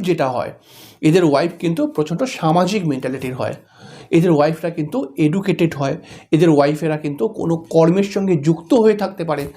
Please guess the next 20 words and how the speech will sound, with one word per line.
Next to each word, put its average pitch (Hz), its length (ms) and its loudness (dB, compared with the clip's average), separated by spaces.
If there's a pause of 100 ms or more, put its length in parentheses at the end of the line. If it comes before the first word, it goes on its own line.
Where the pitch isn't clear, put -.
(380)
এদের 208 240 4 (100)
ওয়াইফদের 196 540 -2
দেখেছি 180 400 -4 (540)
যে 143 220 2 (360)
বাড়ি 151 300 0
থেকে 220 240 -4
দূরে 175 360 2
চাকরি 185 320 -2
বাকরি 165 240 -4
অনেক 147 180 -2
সময়, 139 260 -4 (260)
আহ, 120 200 -8 (220)
হয় 180 260 2 (460)
এবং, 196 240 4 (100)
আহ, 131 480 -6
মেষ 175 340 2
রাশির 220 380 -2
ওয়াইফেরা, 160 640 0
আহ, - 1040 -6 (100)
যদি, 208 340 2